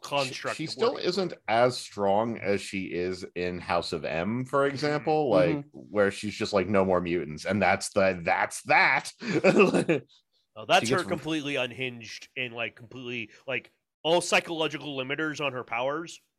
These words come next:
Speaker 2: are just
Speaker 3: Gone.
Speaker 2: gone because
Speaker 1: Yeah.
Speaker 2: she's broken her own brain.
Speaker 1: And that's a really, that would be a really hard, that would have been a hard movie to do.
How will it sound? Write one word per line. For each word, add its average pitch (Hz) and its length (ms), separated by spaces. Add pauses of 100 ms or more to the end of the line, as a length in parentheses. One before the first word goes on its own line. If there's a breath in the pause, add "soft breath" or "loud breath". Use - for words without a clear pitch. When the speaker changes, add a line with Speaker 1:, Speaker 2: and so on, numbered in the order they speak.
(440)
Speaker 2:
are 139 80
just 123 240
Speaker 3:
Gone. 113 220
Speaker 2:
gone 85 60 (340)
because 104 240
Speaker 1:
Yeah. 78 260
Speaker 2:
she's - 220 (180)
broken 131 320
her 120 160
own 110 160
brain. 98 280
Speaker 1:
And 139 120
that's 175 160
a 180 60
really, 156 320 (120)
that 135 180
would 170 120
be 151 120
a 143 60
really 120 440 (340)
hard, 95 640 (580)
that 143 140
would 185 80
have 160 60
been 156 100
a 120 60
hard 117 260
movie 98 240
to 90 80
do. 64 400